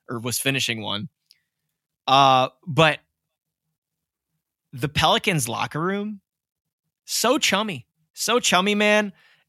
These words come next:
And it was cool because I realized how many people I have interacted with. But this was pre, pre, uh, pandemic era. So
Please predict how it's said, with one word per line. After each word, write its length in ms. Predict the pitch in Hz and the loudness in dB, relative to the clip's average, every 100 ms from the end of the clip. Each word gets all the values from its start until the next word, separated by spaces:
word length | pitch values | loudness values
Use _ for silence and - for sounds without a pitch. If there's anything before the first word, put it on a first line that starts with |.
| - | -6
And 440 | 170 175 180 175 | -2 0 0 -2
it 140 | 170 202 | -2 0
was 220 | 196 - | -2 -2
cool 600 | - 226 226 220 202 - _ _ - | -4 0 4 4 0 -6 _ _ -6
because 240 | 180 196 | 0 4
I 60 | 180 | 4
realized 580 | 160 175 196 185 180 160 | 4 4 6 6 4 2
how 140 | 165 | 0
many 180 | 160 151 | 2 -2
people 340 | - 156 139 | -4 -6 0
I 120 | 139 | 2
have 120 | 131 - | 2 0
interacted 540 | 135 127 127 143 127 | -2 0 0 0 -2
with. 240 | 113 110 _ _ _ - | -4 -6 _ _ _ 2
But 200 | 277 180 | 4 4
this 160 | 208 | -2
was 180 | 185 175 | -2 -4
pre, 760 | - - 208 233 214 202 180 - _ _ _ _ _ _ _ _ _ - | -6 -6 0 2 4 2 -2 -8 _ _ _ _ _ _ _ _ _ -12
pre, 420 | - 214 208 185 | -2 2 4 6
uh, 140 | 170 160 | 4 4
pandemic 540 | 180 170 165 156 143 | 2 2 4 2 -2
era. 280 | 214 - - _ _ _ _ _ _ _ _ | -4 -6 -12 _ _ _ _ _ _ _ _
So 460 | - 190 175 151 - | -4 4 4 4 0